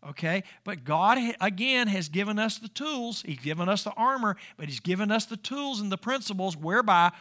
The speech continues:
we can win this fight. All right? Fight the good fight of faith. So it says, "Now Amalek,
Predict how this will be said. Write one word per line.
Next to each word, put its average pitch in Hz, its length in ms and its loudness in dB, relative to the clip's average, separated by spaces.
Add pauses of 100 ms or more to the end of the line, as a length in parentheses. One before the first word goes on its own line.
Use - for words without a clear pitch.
(100)
we 196 420 4
can 220 640 0
win 233 500 2
this 202 400 0
fight. 226 440 4 (320)
All 139 100 -6
right? 165 280 4 (220)
Fight 202 360 2
the 208 80 -2
good 214 240 2
fight 214 240 4
of 190 80 -2
faith. 202 300 2
So - 180 -2
it 175 140 -2
says, 196 340 0 (300)
"Now 175 480 4
Amalek, 220 520 -2